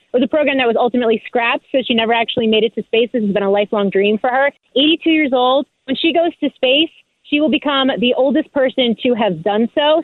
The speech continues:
So that in of itself is historic. On the flip side, the other passenger, the fourth passenger, is Oliver Damon. He's Dutch. He's eighteen years old. On this trip, if all goes according to plan, he would become the youngest person to ever go to space.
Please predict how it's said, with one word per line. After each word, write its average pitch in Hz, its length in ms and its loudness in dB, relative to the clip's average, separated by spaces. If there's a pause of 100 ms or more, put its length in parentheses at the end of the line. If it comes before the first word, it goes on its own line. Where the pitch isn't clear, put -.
So 254 80 2
that 233 200 0
in 240 100 0
of 226 100 0
itself 254 400 -2
is 302 120 -2
historic. 285 520 0 (240)
On 262 180 -2 (100)
the 262 200 -4
flip 320 240 0 (120)
side, 254 380 0 (260)
the 269 220 -2
other 311 180 0
passenger, 226 540 -4
the 214 140 -2
fourth 262 220 0
passenger, 226 380 -2
is 185 100 -4
Oliver 208 320 0
Damon. 185 460 0 (140)
He's 233 300 0
Dutch. 247 320 -2
He's 247 120 0 (120)
eighteen 302 400 0
years 269 200 0
old. 226 360 2 (340)
On 269 160 0
this 302 120 0 (120)
trip, 302 260 0
if 277 140 -2
all 247 160 2
goes 262 160 0
according 254 320 -2
to 262 60 -4
plan, 254 220 -2
he 262 120 2
would 269 100 2
become 254 300 0
the 226 80 2
youngest 285 480 0
person 185 480 -4
to - 40 -2
ever 202 220 0
go 196 160 0
to 180 160 -4
space. 196 260 0